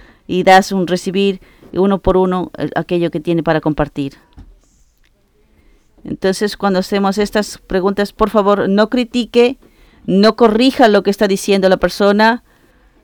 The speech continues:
A pesar de que sus, a lo, sus respuestas no van a ser del principio, no empiece a pelear con esa persona. No se preocupe de eso en ese momento, ¿ok?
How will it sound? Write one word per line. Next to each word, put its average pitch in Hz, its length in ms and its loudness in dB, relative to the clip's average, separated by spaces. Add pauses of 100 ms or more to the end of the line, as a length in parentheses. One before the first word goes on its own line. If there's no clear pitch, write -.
(160)
A 185 120 2
pesar 208 420 4
de 214 100 2
que 214 160 2
sus, 220 520 0
a 196 120 4
lo, 185 220 -2
sus - 220 -4
respuestas 277 500 0
no 247 100 4
van 247 140 6
a 226 100 6
ser 240 180 4
del 226 140 2
principio, 240 560 2
no 220 80 4
empiece 254 480 2
a 226 80 2
pelear 185 320 6
con 165 160 0
esa 170 160 0
persona. 180 500 2 (300)
No 277 140 2
se - 180 2
preocupe 247 560 4
de 196 160 6
eso 196 160 2
en 185 60 2
ese 196 160 0
momento, 165 480 2
¿ok? 135 160 -2